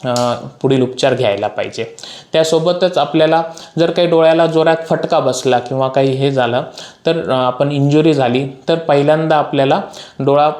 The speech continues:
दाबायचा नाही आहे. त्यासोबतच जर थंड आईस पॅक, आपण बर्फाचा, अ, बर्फ एखाद्या कपड्यामध्ये गुंडाळून त्याचा आपण शेक देणं गरजेचं आहे, की जेणेकरून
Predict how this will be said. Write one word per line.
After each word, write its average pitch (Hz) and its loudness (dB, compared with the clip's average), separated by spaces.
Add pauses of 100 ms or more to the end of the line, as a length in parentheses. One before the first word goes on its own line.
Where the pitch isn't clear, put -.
(300)
दाबायचा 131 2
नाही 123 -2
आहे. 147 -6 (460)
त्यासोबतच 160 0
जर 156 2 (220)
थंड 151 2
आईस 151 0
पॅक, 120 0 (240)
आपण 139 -2
बर्फाचा, 147 0 (380)
अ, 127 0
बर्फ 135 -2
एखाद्या 147 2
कपड्यामध्ये 147 0
गुंडाळून 147 2
त्याचा 151 0
आपण 151 -2
शेक 160 0
देणं 139 0
गरजेचं 123 0
आहे, 127 0
की - -8
जेणेकरून 139 0